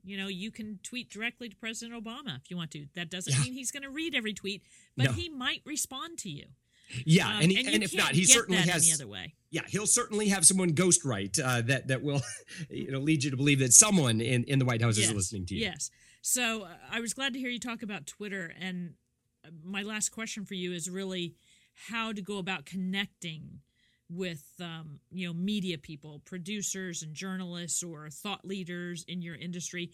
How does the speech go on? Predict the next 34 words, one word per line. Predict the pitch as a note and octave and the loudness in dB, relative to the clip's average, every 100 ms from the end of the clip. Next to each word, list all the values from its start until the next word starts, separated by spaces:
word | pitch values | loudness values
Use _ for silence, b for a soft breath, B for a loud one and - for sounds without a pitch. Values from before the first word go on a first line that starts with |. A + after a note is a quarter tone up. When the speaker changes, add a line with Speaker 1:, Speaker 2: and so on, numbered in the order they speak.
| b b | b b
Speaker 1:
Is | - F#3+ | -4 -2
Twitter | - - A3+ A#3+ A#3+ A3+ A3 - | -2 -4 -4 -2 -2 -4 -6 -10
your | F3+ G#3 | -8 -6
number | G3+ G3+ G3+ | -4 -4 -4
one | G3 G3 F#3 | -4 -2 -2
go-to | E3+ F#3 G#3+ - C#4 D#4 C4+ _ | -4 -6 -6 -8 -8 -10 -16 _
way | F3+ A3 A3+ | -8 -6 -6
of | |
making | F#3 F#3+ G3+ A#3+ | -4 -6 -6 -8
those | G#3+ | -8
connections? | - F3+ G3+ - D4 - _ - | -6 -8 -8 -12 -20 -20 _ -2
Speaker 2:
Absolutely. | A#2 A2+ - G#2 G2 F#2 F#2 F2 - _ C3 | 0 2 2 2 -2 -2 -4 -4 -6 _ -4
A-, | A#2+ | -2
absolutely. | C3 - B2 A#2+ | 0 0 0 0
Because | A#2+ B2 C#3 - | 0 2 2 2
everybody's | D3 C#3+ D#3+ D#3 D3 D3 - | -2 2 2 2 2 4 2
on | B2+ B2 | 2 2
there. | B2 A#2+ A#2+ - | 2 2 0 0
Um, | A#2 A2 | 0 2
people | E3 D#3+ E3 | 0 2 2
in | |
the | D3+ | 4
media | C3+ B2 B2 A#2+ - | 4 6 4 4 4
use | B2 C3+ - | 6 8 6
Twitter. | C3+ B2 B2 B2 | 6 4 4 4
They | G#2+ | 2
give | F2 A2+ B2 | 2 2 2
out | B2 | 2
their | B2 | 0
Twitter | - B2+ A#2+ | 0 2 4
handle | A#2 A2+ A#2 | 4 2 2
frequently | A2 B2+ A#2 A#2+ A2+ A2+ - | 0 -2 0 0 4 2 2
on | G2+ F#2+ | -2 2
air. | D3+ D#3+ D#3 D3+ C#3 | 2 4 2 2 0